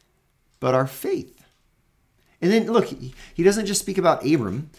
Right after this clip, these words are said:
or Abraham, this, uh, this patriarch of Israel. He says,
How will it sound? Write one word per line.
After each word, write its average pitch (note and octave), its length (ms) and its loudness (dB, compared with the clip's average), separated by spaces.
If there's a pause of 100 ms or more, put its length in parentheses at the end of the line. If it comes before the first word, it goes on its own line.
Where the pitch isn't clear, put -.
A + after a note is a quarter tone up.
(140)
or C3+ 120 -2
Abraham, C3 460 0
this, A2 260 -2
uh, A2 380 0
this A#2+ 140 -6
patriarch C3+ 680 -4
of A2 160 -4
Israel. A2 480 -4 (300)
He C#3+ 60 -6
says, D3+ 260 0